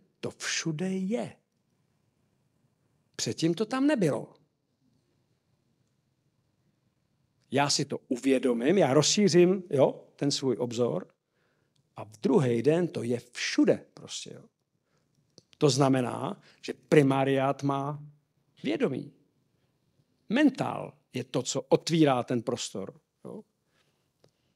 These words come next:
Když o tom budete mluvit jako s racionalisticky uvažujícím materialistou, tak vám řekne, „To je teda pěkná kravina, jako, co ta paní asi zobla, jako.“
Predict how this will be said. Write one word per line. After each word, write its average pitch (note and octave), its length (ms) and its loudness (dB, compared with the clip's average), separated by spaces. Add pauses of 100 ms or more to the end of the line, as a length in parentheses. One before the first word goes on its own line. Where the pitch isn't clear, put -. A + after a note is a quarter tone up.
(880)
Když A#3+ 160 -2
o B3+ 100 2
tom A#3 180 0
budete A3 260 2
mluvit G#3+ 380 2
jako G#3 220 -2
s - 100 -4
racionalisticky F#3+ 840 0
uvažujícím E3 600 0
materialistou, D3 720 0
tak C#3+ 140 -6
vám C#3+ 160 -2
řekne, C3 280 -6
„To - 120 -14
je - 80 -14
teda - 180 -12
pěkná C#3 520 -8
kravina, G2 540 -10
jako, G#2+ 380 -16 (180)
co - 140 -10
ta - 100 -2
paní B2 260 -4
asi - 220 -4
zobla, B2 360 -4
jako.“ - 320 -20